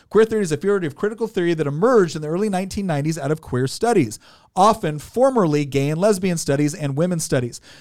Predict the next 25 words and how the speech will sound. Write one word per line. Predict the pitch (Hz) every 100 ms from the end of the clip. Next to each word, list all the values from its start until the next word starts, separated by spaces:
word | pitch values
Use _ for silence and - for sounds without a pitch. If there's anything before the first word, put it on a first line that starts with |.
| -
The | 147
term | 233 269
can | 220 208
have | 160
various | 135 190 247 247
meanings | 202 160 156 165
depending | 143 156 190 190
upon | 170 156 143
its | 131
usage, | 180 294 - 135 113 131 - - -
but | 156
has | 170 120
broadly | 139 160 214 254
been | 254
associated | 233 202 165 170 160
with | 160
the | 170
study | - 165 160 185
and | 156
theorization | 156 180 185 156 135 160
of | 143
gender | 117 147 165 202
and | 180
sexual | 135 - 147 - 202
practices | - 160 139 135 - 135